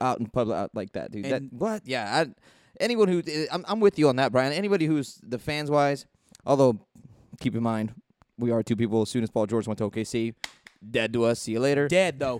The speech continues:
Speaker 1: <laughs> Dead.
Speaker 2: But that, but that's 'cause he's always, he was an enemy, and
Speaker 1: Yeah.
Speaker 2: we thought he was, we thought we had a, a spy. We thought we
Speaker 1: Yeah.
Speaker 2: had,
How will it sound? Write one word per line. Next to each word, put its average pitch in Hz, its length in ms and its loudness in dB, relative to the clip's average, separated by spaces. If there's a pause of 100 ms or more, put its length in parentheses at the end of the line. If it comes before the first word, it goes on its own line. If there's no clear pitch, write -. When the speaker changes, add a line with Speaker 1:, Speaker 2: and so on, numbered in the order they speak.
Speaker 1:
<laughs> 107 100 -18
Dead. 143 180 6
Speaker 2:
But 101 80 -2
that, 262 160 -6
but 220 100 -2
that's - 120 0
'cause 269 120 -4
he's 240 120 2
always, 240 200 4
he 208 140 0
was 233 160 -2
an 185 80 -4
enemy, 240 420 0 (160)
and 143 100 -4
Speaker 1:
Yeah. 185 60 -2
Speaker 2:
we 196 80 -2
thought 196 220 0
he 208 80 0
was, 190 220 -2
we 202 120 -2
thought 247 220 -4
we 233 100 -4
had 214 160 -2
a, 196 60 -8 (140)
a 160 40 -4
spy. 156 400 -4 (140)
We 160 80 -8
thought 202 160 2
we 202 100 2
Speaker 1:
Yeah. 202 80 0
Speaker 2:
had, 98 100 -10